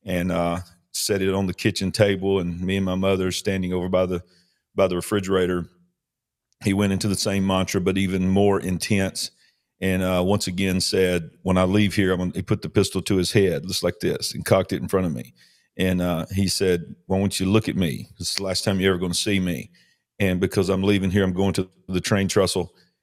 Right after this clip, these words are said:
And when I get to the train trust, they'll find my body, 'cause today's the day I kill myself for sure. And, uh, and he said, "Like I told you before, you killed me, Larry.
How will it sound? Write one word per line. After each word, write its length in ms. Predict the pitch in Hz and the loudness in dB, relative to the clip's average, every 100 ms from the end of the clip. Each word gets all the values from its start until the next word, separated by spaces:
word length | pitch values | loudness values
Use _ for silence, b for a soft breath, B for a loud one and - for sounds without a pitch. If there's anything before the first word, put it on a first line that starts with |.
| _ | _
And 160 | 95 90 | -2 0
when 100 | 90 | 0
I 60 | |
get 140 | 95 90 | 0 -2
to 60 | 92 | -2
the 80 | |
train 240 | 87 104 98 | 0 0 0
trust, 280 | - 92 98 | 0 0 2
they'll 120 | 92 | 0
find 240 | - 95 | 0 -2
my 100 | 90 | 0
body, 300 | 87 92 87 | 2 2 0
'cause 280 | 85 85 - | -2 -4 -4
today's 400 | - 92 95 87 | -2 2 2 0
the 100 | 85 | -2
day 200 | 90 87 | 0 0
I 60 | 85 | 0
kill 200 | 104 90 | 0 0
myself 380 | 87 - 87 | 0 0 -2
for 100 | - | -4
sure. 340 | 82 90 82 - b b b - | -6 -4 -4 -6 b b b -6
And, 200 | 95 90 | -2 0
uh, 280 | 87 87 82 - | 0 0 -2 -4
and 100 | 92 | -2
he 120 | 90 | 0
said, 260 | 85 92 85 | 0 -2 2
"Like 200 | 92 92 | 2 4
I 60 | |
told 300 | 87 101 95 87 | 2 0 0 -2
you 60 | |
before, 540 | 87 85 101 92 80 - _ _ _ _ - | -4 0 2 2 0 -10 _ _ _ _ 0
you 160 | 98 | 0
killed 280 | 95 117 98 | 4 6 6
me, 80 | 87 | 2
Larry. 360 | 76 64 64 | -2 -6 -8